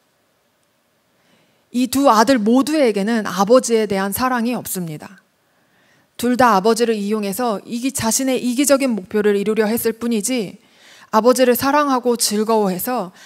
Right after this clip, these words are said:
아버지를, 아버지를 위해서 섬긴 것이 아니었습니다. 이처럼 두 아들 모두가 자신에게 행복과 만족을 주는 것이 아버지의 사랑이 아니라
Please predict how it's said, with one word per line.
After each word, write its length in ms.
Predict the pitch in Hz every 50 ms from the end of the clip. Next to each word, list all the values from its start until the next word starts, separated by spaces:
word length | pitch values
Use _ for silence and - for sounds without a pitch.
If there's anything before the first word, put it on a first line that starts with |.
| - _
아버지를, 640 | - 190 190 226 226 214 226 208 220 214 202 190 - - _ _
아버지를 600 | - 202 202 214 226 220 220 233 226 226 208 196
위해서 540 | 202 220 240 247 233 214 196 - 226 269 302 - _ _ _ _
섬긴 380 | - - 247 233 262 254 240 214
것이 480 | 202 185 - - 226 269 320 - _ _ _ _ _ _ _ _ _
아니었습니다. 720 | - 185 180 180 175 160 - - 175 185 - - - - 202 _ _ _ _ _ _ _ _ _ _ _ _ _ _ _ _ _ _ _ _ _ _ _ _ _ _ _ _ _ _ _ - _ - - - - -
이처럼 420 | 240 226 - 320 302 294 285 240
두 180 | 240 240 247 220
아들 340 | 175 175 196 190 247 240
모두가 840 | 214 190 196 214 226 220 240 214 208 190 196 208 202 175 165 170 - _ _ - - - - - - _ _ _
자신에게 600 | - - 220 214 - 269 262 247 233 208 233 226
행복과 680 | 220 262 330 349 330 349 349 - - 220 202 190 170 165
만족을 480 | 185 190 190 202 220 247 285 254 254 226
주는 280 | - 202 202 196 190
것이 440 | 185 180 180 - 247 240 202 - -
아버지의 520 | - 185 214 214 277 269 262 262 247 240 233
사랑이 380 | - 277 277 285 277 277 262
아니라 460 | 220 185 175 180 185 190 214 269 311